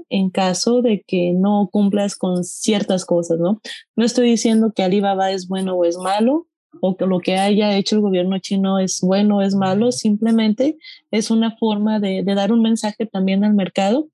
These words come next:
y pues lamentablemente aquí lo estuvo, lo tuvo que pagar Alibaba, ¿no? Y bueno, considerar que también pues cada, cada gobierno tiene su propio régimen y, y en ese sentido pues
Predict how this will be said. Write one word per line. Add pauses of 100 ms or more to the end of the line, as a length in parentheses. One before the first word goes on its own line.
(260)
y
pues
lamentablemente
aquí
lo
estuvo,
lo
tuvo
que
pagar
Alibaba, (360)
¿no? (340)
Y
bueno,
considerar
que
también
pues
cada,
cada
gobierno
tiene
su
propio
régimen
y,
y
en
ese
sentido
pues